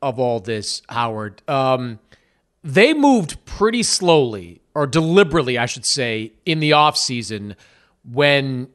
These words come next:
discussing deals for Kevin Durant. Um, really more than a month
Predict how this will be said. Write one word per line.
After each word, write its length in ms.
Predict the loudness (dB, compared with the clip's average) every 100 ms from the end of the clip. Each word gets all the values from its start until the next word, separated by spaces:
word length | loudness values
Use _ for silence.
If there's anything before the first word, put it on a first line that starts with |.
| -8
discussing 640 | -4 -2 2 2 2 -4
deals 260 | 0 2 0
for 140 | -4
Kevin 300 | -2 -2 -2
Durant. 340 | -8 -8 -10 -16 _ _ _ _ _
Um, 540 | -6 -4 -4 -6 -12 -18 _ _ _ _
really 420 | -4 0 2 2
more 260 | 2 2 2
than 120 | 0
a 80 | -4
month 440 | 0 2 0 -6